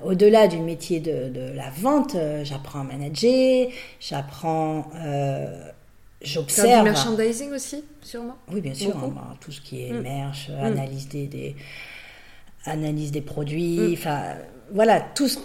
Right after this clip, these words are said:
Speaker 1: qui est, euh, tout, tout l'impact qu'on peut avoir et comment on développe, euh, et au-delà de, de, je dirais, au-delà du commerce pur, hein, euh, j'observe aussi comment grandit le groupe,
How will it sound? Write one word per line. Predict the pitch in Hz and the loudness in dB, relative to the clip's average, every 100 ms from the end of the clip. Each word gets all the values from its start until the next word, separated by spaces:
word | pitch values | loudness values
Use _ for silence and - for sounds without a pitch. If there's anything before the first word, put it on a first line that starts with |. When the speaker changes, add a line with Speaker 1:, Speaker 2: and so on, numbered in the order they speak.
| - | -14
Speaker 1:
qui | - 208 202 208 226 | -10 -2 2 6 10
est, | 220 190 | 10 10
euh, | 170 | 6
tout, | 165 190 - | -4 -10 -12
tout | - 175 | -10 -6
l'impact | 160 156 214 208 170 | -4 2 2 2 -6
qu'on | 165 | -8
peut | 143 175 | -2 2
avoir | 156 151 170 196 196 | 2 0 0 2 2
et | 170 147 | 0 -2
comment | - 185 190 214 196 | 2 4 6 4 2
on | 165 | 0
développe, | 156 170 156 175 208 208 | 0 0 2 4 4 4
euh, | 160 151 139 | -6 -8 -8
et | 151 160 | -2 2
au-delà | 196 214 233 220 190 | 6 8 10 10 8
de, | 160 151 139 | 4 -2 -2
de, | 143 139 135 135 | -8 -8 -10 -12
je | 139 | -14
dirais, | - 131 135 139 | -14 -12 -8 -6
au-delà | 143 151 151 | -4 -4 -6
du | 139 | -8
commerce | - 185 180 - - - - | -6 -4 -2 -4 -6 -8 -8
pur, | - 254 277 196 | -2 2 4 2
hein, | 156 139 139 139 - - - | 0 -2 -4 -8 -16 -18 -12
euh, | 143 135 135 139 147 - - | -8 -8 -10 -10 -8 -8 -8
j'observe | 135 160 147 - 233 214 170 | -6 -4 -4 0 0 0 -2
aussi | 156 - 226 226 | -4 -4 -4 -4
comment | 156 175 | -6 -6
grandit | 180 160 156 | -4 -6 -4
le | 156 | -4
groupe, | 156 196 220 | -2 -2 -4